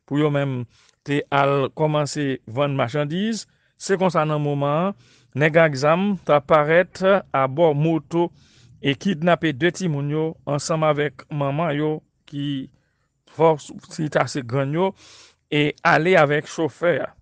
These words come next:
toujou nan mache Seradòt, ale ak chofè a nan menm lè maten. Sèt la lapolis ki te fè dilijans pou te swiv machin sa a, men anyen genlè pat rive regle. Mesye yo te gentan vide lè lye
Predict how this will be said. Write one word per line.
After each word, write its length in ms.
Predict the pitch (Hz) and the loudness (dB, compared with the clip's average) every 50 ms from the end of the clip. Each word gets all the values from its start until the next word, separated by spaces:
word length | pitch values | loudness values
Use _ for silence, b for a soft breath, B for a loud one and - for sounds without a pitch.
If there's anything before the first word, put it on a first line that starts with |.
| _ b b b b b b b b b _ - | _ b b b b b b b b b _ 0
toujou 340 | 190 185 139 175 247 269 | 0 2 2 2 0 0
nan 140 | 254 233 220 | 0 2 2
mache 260 | 208 190 - - 170 | 0 0 0 -2 -4
Seradòt, 520 | 160 - 165 165 151 143 135 135 139 139 - - | -4 -2 -2 0 0 0 0 0 -2 -6 -4 -2
ale 220 | 170 170 156 160 | 0 2 2 2
ak 140 | 143 123 - | 0 -2 -4
chofè 320 | - 156 131 139 135 131 135 | -6 -8 -6 -4 -2 -2 0
a 120 | 139 143 143 - _ - | 0 0 0 -4 _ -10
nan 240 | 135 139 143 135 139 | -6 -4 -4 -2 -2
menm 260 | 151 175 180 160 143 143 | 0 0 0 0 -2 -2
lè 140 | 147 143 135 | -2 -2 -2
maten. 320 | 135 135 131 - 147 143 139 | -2 -4 -6 -6 -6 -8 -8
Sèt 400 | - - - 170 160 - _ - | -8 -4 -2 -2 -2 -2 _ -12
la 120 | - - - _ _ _ _ _ _ _ _ _ _ _ _ _ _ | -16 -16 -16 _ _ _ _ _ _ _ _ _ _ _ _ _ _
lapolis 640 | 104 107 113 120 147 151 160 180 185 170 - - - - | -2 -2 0 0 0 0 0 0 -2 -2 -4 -6 -8 -10
ki 100 | 156 135 | -6 -4
te 120 | 160 156 | -2 0
fè 80 | 151 151 | 0 0
dilijans 520 | 135 143 160 165 165 147 156 165 180 175 - | 0 -2 -4 -4 -2 -2 0 -2 -2 -4 -6
pou 120 | 156 147 | -8 -6
te 120 | 151 156 143 | -4 -4 -4
swiv 400 | - - 147 143 135 131 143 139 b b b b b b b - 131 139 147 143 139 135 | -4 -4 -6 -6 -4 -2 -4 -4 b b b b b b b -4 0 2 2 2 2 2
machin 500 | 151 - 160 - - 202 175 160 151 143 123 b b _ | 2 0 0 -2 -2 -2 0 0 0 -2 -4 b b _
sa 240 | - - 151 135 131 139 | -8 -6 -2 0 2 4
a, 60 | 151 180 190 b b b b b b b b b | 4 2 2 b b b b b b b b b
men 320 | - 123 135 143 147 147 - - _ _ _ _ _ _ _ _ - | -2 0 2 2 2 0 -2 -6 _ _ _ _ _ _ _ _ 0
anyen 480 | 143 135 139 135 135 139 151 160 170 | 2 2 4 2 2 0 0 0 0
genlè 220 | 170 147 131 135 135 135 - _ _ _ - | 0 0 0 0 -2 -2 -6 _ _ _ -2
pat 240 | 143 135 127 - 135 120 | 0 0 -2 -4 -8 -10
rive 340 | 143 160 151 127 143 143 135 | -6 -6 -4 -4 -4 -4 -4
regle. 380 | 151 151 143 143 160 165 170 - - - | -4 -4 -4 -2 -2 -2 -2 -4 -6 -6
Mesye 320 | 131 139 147 - - 147 | -6 -6 -4 -4 -2 -2
yo 80 | 147 143 | -2 -2
te 120 | - 147 135 | -2 -4 -4
gentan 320 | 147 151 - 160 160 139 123 | -4 -4 -2 -2 -2 -2 -4
vide 300 | 139 165 156 151 165 160 | -4 -4 -2 -2 0 0
lè 120 | 156 151 143 | 0 0 -2
lye 340 | 135 143 151 160 160 143 - | -2 -6 -4 -4 -4 -4 -6